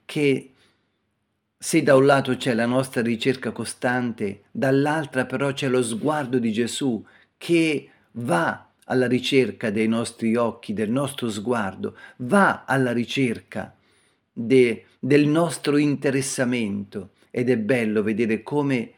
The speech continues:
questo sguardo in realtà possa cambiare la vita di ogni cercatore di Dio. Ogni uomo, ogni donna che cerchi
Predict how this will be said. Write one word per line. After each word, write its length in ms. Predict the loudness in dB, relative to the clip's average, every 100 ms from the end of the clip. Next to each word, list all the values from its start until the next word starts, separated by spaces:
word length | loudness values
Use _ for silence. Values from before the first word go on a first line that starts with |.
| _ _
questo 400 | -10 -8 -6 -4
sguardo 580 | -2 0 0 -2 -2
in 100 | -2
realtà 500 | 0 -2 -2 -4 -4
possa 560 | -2 -2 -2 -6 -10 -8
cambiare 800 | -6 -4 -4 -2 -2 -4 -8 -12 -18 -10
la 220 | -4 -2
vita 540 | 0 -2 -2 -4 -6 -8 _ -12
di 300 | -6 0 2
ogni 540 | 2 0 -2 -4 -4
cercatore 880 | -2 -2 -2 -4 -6 -2 0 0 0
di 200 | -2 -4
Dio. 380 | -6 -8 -10 -14 _ -20 _ _
Ogni 440 | 2 4 4 2 2
uomo, 640 | 2 2 2 2 -2 -4
ogni 380 | -2 0 0 -2
donna 580 | 0 0 -2 -4 -6 -10 _ _ _ _
che 240 | -6 -6 -6
cerchi 840 | -2 0 0 -2 -12 -10 -10